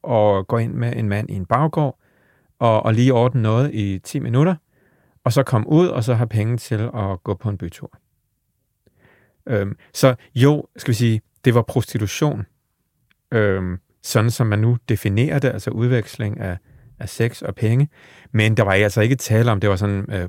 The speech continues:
prostituerede mænd, eller, eller, som gjorde det som en, en, en karriere eller en livsstil, eller det var noget, de gjorde hver aften i årevis. Det var typisk værnepligtige ude fra Holmen, eller arbejderdrenge ude fra brokvartererne, øhm,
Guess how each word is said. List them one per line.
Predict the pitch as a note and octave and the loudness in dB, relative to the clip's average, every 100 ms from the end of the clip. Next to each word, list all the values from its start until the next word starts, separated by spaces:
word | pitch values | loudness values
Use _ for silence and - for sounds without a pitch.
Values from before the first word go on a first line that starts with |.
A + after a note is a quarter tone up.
| - | -10
prostituerede | - G#2+ - G2 - G#2 A#2+ A2+ G2+ | -6 -6 -6 -8 -6 -4 -2 0 0
mænd, | G2 A#2+ C3 | 0 -2 -4
eller, | G#2 G#2+ G#2 | -6 -6 -6
eller, | - F#2+ G2 - _ | -6 -6 -6 -10 _
som | - G#2+ F2 | 0 0 2
gjorde | G#2 G#2 | 0 2
det | A2+ | 0
som | A2+ G2+ | -4 -6
en, | F#2 F#2+ | -8 -8
en, | G2 E2+ - _ _ _ _ _ _ | -8 -10 -12 _ _ _ _ _ _
en | - - | -20 -12
karriere | - E2+ F#2+ F#2 G#2 A#2+ A2 | -8 -6 -4 0 2 2 0
eller | F#2+ | -6
en | E2 | -4
livsstil, | F#2+ A#2+ - - G#2+ | 0 0 0 -6 -6
eller | F#2+ F2 | -6 -6
det | G#2 | -4
var | G2+ | -2
noget, | G#2+ | -2
de | G#2+ | -2
gjorde | - G#2+ | 0 0
hver | G#2+ G#2 | 2 0
aften | G2 G2+ - A#2 | -2 -6 -8 -8
i | A#2 | -4
årevis. | - C3+ C3 A2+ - _ _ - - - | 2 4 4 0 -4 _ _ -20 -20 -2
Det | A2+ | 0
var | |
typisk | A2+ - C3 C#3 - | 2 4 4 2 0
værnepligtige | G#2 A2+ C#3 - A#2 - A2 A2 | 0 2 0 0 -4 -2 -4 -2
ude | A2+ A#2 | -4 -4
fra | - G2 F#2 F#2 F#2 F#2+ | -6 -8 -6 -6 -8 -4
Holmen, | A#2 C3+ C#3+ C3+ A#2+ | -2 0 0 -2 -4
eller | G2 | -4
arbejderdrenge | F2+ A2+ C3 A2+ A2 - G#2 G2+ G#2 | 0 2 2 0 -4 -4 -4 -4 -6
ude | A2+ A#2 | -4 -4
fra | A#2 | -4
brokvartererne, | C#3+ C#3 C3+ - B2 A#2 A2+ - _ _ _ _ _ | -2 -2 -4 -6 -6 -4 -6 -10 _ _ _ _ _
øhm, | - G2 | -6 -4